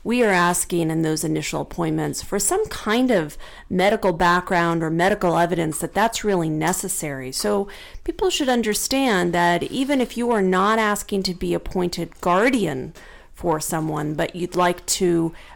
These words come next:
assist them as a conservator, we're still going to ask for some documentation and some medical evidence that shows the person you want to assist is really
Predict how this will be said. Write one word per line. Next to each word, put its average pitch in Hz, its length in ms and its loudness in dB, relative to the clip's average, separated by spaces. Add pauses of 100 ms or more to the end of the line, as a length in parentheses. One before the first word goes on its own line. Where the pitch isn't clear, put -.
assist 180 360 0
them 175 180 2
as 165 140 0
a 170 40 -2
conservator, 165 920 -2 (260)
we're 403 140 2
still 392 280 2
going 226 280 2
to - 160 0
ask 202 360 2
for 180 440 0
some 240 260 0
documentation 208 840 0
and 170 180 0
some 233 180 0
medical 240 400 2
evidence 160 400 -2
that - 160 -6
shows 208 320 -2
the 220 80 -6
person 220 400 -2
you 214 120 0
want 208 220 2
to 202 60 0
assist 269 540 0 (320)
is 240 160 0
really 254 480 0